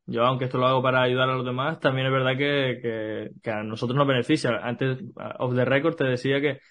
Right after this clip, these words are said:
que esto es para inspirar a la gente a emprender, que tal. Pero también, obviamente, mm, supongo que la gente que nos está escuchando será consciente de ello, es para darnos visibilidad, para que la gente conozca a Agoney Melián, para que la gente conozca a Javi Bordón, para que la gente conozca a Empiézalo.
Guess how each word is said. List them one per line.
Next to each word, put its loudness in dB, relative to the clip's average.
que 0
esto 0
es -2
para 0
inspirar -4
a -2
la -2
gente -2
a -2
emprender, 2
que -2
tal. -2
Pero 2
también, 0
obviamente, 0
mm, -12
supongo -6
que -2
la -2
gente -4
que -2
nos -2
está -6
escuchando -2
será -4
consciente -2
de 2
ello, 0
es -8
para 2
darnos 0
visibilidad, -2
para -6
que -6
la -8
gente -4
conozca -2
a 2
Agoney 0
Melián, 2
para 0
que 0
la -2
gente -4
conozca 2
a -2
Javi 0
Bordón, 2
para 2
que 0
la -2
gente -4
conozca 0
a 0
Empiézalo. 0